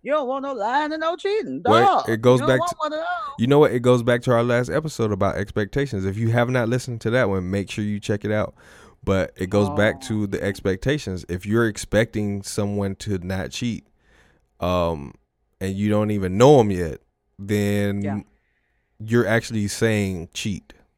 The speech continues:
Speaker 1: Exactly. Cheat on me.
Speaker 2: Yeah. Uh, you might as well say that because that's what you're gonna draw
Speaker 1: Yeah.
Speaker 2: in, because you're drawing what you're similar to, what you
Speaker 1: Yeah.
Speaker 2: understand or what you're comfortable with,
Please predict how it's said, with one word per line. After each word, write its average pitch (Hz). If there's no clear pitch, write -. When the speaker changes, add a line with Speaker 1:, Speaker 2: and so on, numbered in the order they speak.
Speaker 1:
Exactly. 135
Cheat 339
on 403
me. 381
Speaker 2:
Yeah. 120
Uh, 127
you 131
might 151
as 147
well 196
say 147
that 165
because 139
that's 143
what 139
you're 147
gonna 135
draw 143
Speaker 1:
Yeah. 175
Speaker 2:
in, 113
because 117
you're 127
drawing 107
what 117
you're 123
similar 151
to, -
what 113
you 135
Speaker 1:
Yeah. -
Speaker 2:
understand 123
or 104
what 110
you're 143
comfortable 120
with, 90